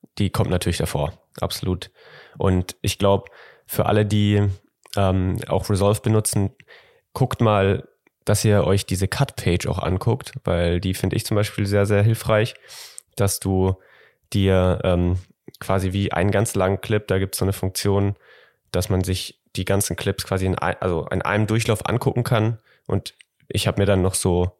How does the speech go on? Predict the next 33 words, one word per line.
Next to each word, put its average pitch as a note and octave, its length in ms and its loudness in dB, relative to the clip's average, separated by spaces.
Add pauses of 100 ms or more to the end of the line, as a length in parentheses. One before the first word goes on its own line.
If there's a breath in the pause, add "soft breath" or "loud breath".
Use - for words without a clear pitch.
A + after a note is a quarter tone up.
(200)
Keys, A#2 520 -2
äh, G2+ 120 2
gesetzt G2+ 420 0
für F2+ 360 0
In G#2 120 2
und F#2+ 160 0
Out, A2+ 320 2 (240)
I A2 120 0
und G2+ 180 2
O. C3 440 -2
Dann F#2+ 120 0
kannst - 220 -2
du G2 60 0
dir G2 80 4
immer G2 140 2
die F#2+ 140 0
In- G2+ 120 0
und F#2+ 100 0
Out-Points A#2 400 2
setzen. A2+ 380 0 (600 soft breath)
Und G2 280 0
ich F#2 80 -2
glaub, F#2+ 160 0
ich - 100 -2
hab - 160 -4
mir F2+ 80 0
P A2 280 0
eingestellt, G2+ 480 -2
weil F2+ 100 0
es - 80 -4
gleich F2 160 -2
daneben G2 360 2
ist. G#2 200 0